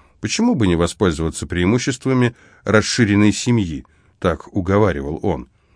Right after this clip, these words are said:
Маркус попросту побаивался предстоящего. Миссис Ортон сказала:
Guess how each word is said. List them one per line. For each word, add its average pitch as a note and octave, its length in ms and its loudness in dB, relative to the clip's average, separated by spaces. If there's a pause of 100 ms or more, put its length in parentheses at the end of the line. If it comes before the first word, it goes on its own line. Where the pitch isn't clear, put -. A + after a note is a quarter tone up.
(600)
Маркус E3+ 760 0 (100)
попросту C#3 800 2 (100)
побаивался B2 720 4
предстоящего. F2+ 1040 0 (520)
Миссис C#3 680 0
Ортон C#3+ 480 4
сказала: C3 640 2